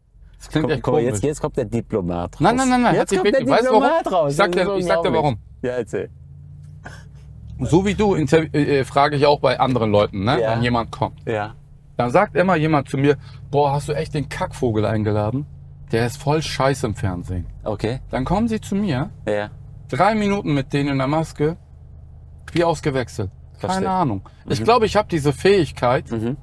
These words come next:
Speaker 1: Menschen relativ gut abzuholen.
Speaker 2: Menschenfänger nennt man sowas.
Speaker 1: Nein, nein, Menschen abzuholen. Menschenfänger hat schon wieder was,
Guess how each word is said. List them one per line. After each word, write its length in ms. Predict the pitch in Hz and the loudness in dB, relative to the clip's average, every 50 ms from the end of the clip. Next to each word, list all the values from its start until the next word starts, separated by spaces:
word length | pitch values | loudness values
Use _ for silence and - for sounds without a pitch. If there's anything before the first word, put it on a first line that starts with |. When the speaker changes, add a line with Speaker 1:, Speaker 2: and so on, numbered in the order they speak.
| - - - - - - | -14 -20 -20 -20 -16 -4
Speaker 1:
Menschen 560 | - 135 156 180 180 - - 180 175 170 170 - - - - - - - | 0 0 0 2 0 -2 -2 -2 -2 -2 -4 -6 -10 -16 -18 -18 -10 -4
relativ 480 | 117 113 143 170 190 180 - - 160 | 0 2 4 4 4 2 0 -2 -2
gut 160 | - 170 151 - | -2 -2 0 0
abzuholen. 600 | 143 143 - - - 139 104 92 92 92 90 90 - - | 0 -2 -2 -2 -2 -2 -2 0 -2 -2 -4 -6 -8 -8
Speaker 2:
Menschenfänger 640 | - 104 117 131 131 - 92 80 - 80 78 78 76 | -6 -4 -4 -4 -4 -6 -8 -6 -6 -6 -6 -6 -6
nennt 180 | 78 73 - - | -6 -8 -10 -10
man 120 | - 73 | -12 -12
sowas. 340 | 69 78 76 78 - - - - - - - - - - - - - - | -12 -12 -12 -12 -14 -14 -14 -14 -14 -14 -14 -14 -16 -18 -18 -20 -10 -2
Speaker 1:
Nein, 160 | - 170 156 | 0 0 0
nein, 160 | 147 117 95 117 | 0 0 -2 -2
Menschen 400 | 143 156 175 165 - - 160 - | -2 -2 -2 -2 -4 -4 -2 -2
abzuholen. 380 | - 127 - - - 113 107 | -2 -2 -2 -2 0 0 2
Menschenfänger 520 | 123 151 165 - 165 143 165 170 165 170 160 | 0 0 -2 -4 -4 -4 -2 -2 0 0 0
hat 140 | 156 160 | 0 0
schon 160 | - - 160 156 | -2 -2 -2 0
wieder 200 | 160 151 160 147 | 0 2 2 2
was, 280 | 151 147 139 - - | 2 0 0 -6 -10